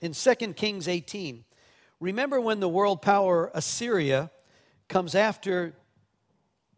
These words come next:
Judah and Hezekiah. So here you got this little nation of Judah. The other ten tribes have already gone into rebellion. They've been conquered. You only have Judah and Benjamin left. And at this point,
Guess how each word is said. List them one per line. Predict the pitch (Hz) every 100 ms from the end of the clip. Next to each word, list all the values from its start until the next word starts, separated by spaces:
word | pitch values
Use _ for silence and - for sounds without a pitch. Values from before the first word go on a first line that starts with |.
| _
Judah | 135 170 220 147 147 190 _ _ _ _ _ _ _ _
and | 170 143
Hezekiah. | 214 220 220 165 180 139 101 _ _ _ - _ _ _ -
So | 180
here | 233
you | 285 220
got | 214
this | 190 165 175
little | 220 285
nation | 247 214 214 - 208
of | 156
Judah. | 135 190 160 147 - - -
The | 170
other | 240 254
ten | - 240 226
tribes | 220 220 202
have | 175
already | 196 202 208
gone | 185 196 196
into | 180 175
rebellion. | 160 143 190 208 208
They've | 180 220
been | 175 160
conquered. | 202 233 214 233 214 - _ - _ _ -
You | 185
only | 233 226
have | 196 185
Judah | 131 220 247 240
and | 175
Benjamin | 202 220 175 180
left. | 170 196 220 -
And | 180
at | 151
this | 247 -
point, | - 214 196